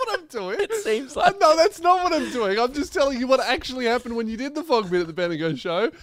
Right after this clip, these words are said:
Speaker 1: when people started to cry, a woman passed out, and they were like, "Oh, one more time, do the fog bit again." You had to do it, like, three times. It was crazy. You were exhausted by the end of it. You're like, "Guys, I can't keep doing the fog bit."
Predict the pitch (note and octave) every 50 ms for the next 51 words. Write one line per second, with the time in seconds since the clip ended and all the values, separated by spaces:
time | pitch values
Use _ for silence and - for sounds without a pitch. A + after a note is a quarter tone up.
0 | - _ _ - G#3 G#3 G3 G#3 D#4+ A#3+ D4 C#4+ - A3+ G#3+ G#3 G3 E3+ G3+ F3
1 | - - G#3+ G3 F#3+ F#3+ G3+ G#3+ A3 G#3+ G3+ G3 G3 G3+ G3+ G3 F#3+ E3+ G3 F#3+
2 | F#3+ F3 - - - F#3 F#3 F#3 G#3 A3+ A#3 A3 G3 F#3 F#3 F#3 F3+ E3+ - -
3 | - F#3+ F#3+ G3 F#3+ G3 G3 F#3+ - - - - - A3+ A3+ A3 A#3+ C4 C#4 C#4
4 | C4 C4+ C4+ C#4 C#4 - - C#4 C4+ D4 D4 C#4 B3+ A3 F#3 C4 C#4 C#4 C#4+ A3+
5 | C4 C4 C4+ C#4 A#3+ A#3 C#4 C#4 C#4 B3 G3+ B3+ C4 C4 B3 A3+ G3+ G3 G#3 G#3+
6 | F#3+ F#3+ F#3+ E3 G3+ G3+ G#3 G3+ F#3 F#3+ F#3 - - G3 G3 F#3+ F#3+ F#3 - F#3+
7 | F#3+ F#3+ G3 G3 G3 G3+ G3+ - - _ _ _ _ _ _ - - - - A3
8 | G#3+ G#3 F#3 - - G#3+ G#3+ A#3 C4 D#4 C4+ G#3 D3 A#2+ G#2+ A2 _ _ - -
9 | F4+ F4 - G3+ B3 C4+ A#3+ F#3 D3 C3+ D#3+ F#3+ A3 C4 F4 - - F#3 D3+ D#3
10 | D#3 D3+ D#3 F3+ A3 A3+ F#3 D#3 E3 E3 E3 D#3 D3 F#3 F3+ F#3+ G3 F#3+ F3+ E3
11 | D#3 D3 B2+ - - G3+ F#3+ G3 F#3 F#3+ B3 F#3 E3 F#3 F3+ F3+ F3 D#3+ D#3 E3+
12 | E3+ E3+ F3 E3+ D#3 D#3+ D3+ C3 A#2+ -